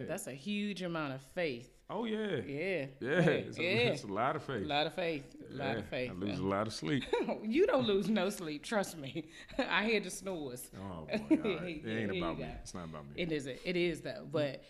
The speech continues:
Speaker 1: so now that we got through the hard stuff or the uncomfortable things, we got some fun questions, too. So even though, you know, you think this is a, a bunch of crap, National Spouses Day.
Speaker 2: It is.
Speaker 1: Well, you know, so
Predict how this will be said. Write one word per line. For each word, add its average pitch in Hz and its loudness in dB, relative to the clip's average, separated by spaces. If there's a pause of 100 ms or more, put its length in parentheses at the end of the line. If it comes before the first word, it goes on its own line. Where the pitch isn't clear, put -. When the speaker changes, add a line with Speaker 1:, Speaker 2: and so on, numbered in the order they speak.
(120)
Speaker 1:
so 185 0 (320)
now 214 6
that 240 2
we 208 2
got 180 6
through 185 2
the 151 2
hard 151 2
stuff 139 0 (100)
or 143 -2
the 131 -4 (160)
uncomfortable 151 -2
things, 139 -2
we 151 -4
got 147 -2
some 135 -2 (240)
fun 185 0
questions, 135 -8
too. 131 -8
So 127 -10 (560)
even 160 -4
though, 151 0
you 165 0
know, 147 0
you 139 -6
think 139 -2
this 139 -6
is 131 -6 (280)
a, 135 -12
a 147 -4
bunch 143 -4
of 123 -4 (120)
crap, 120 -4
National 131 -2
Spouses 120 -8
Day. 117 2
Speaker 2:
It 113 4
is. 92 0 (100)
Speaker 1:
Well, 214 6
you 208 2
know, 233 4
so 165 0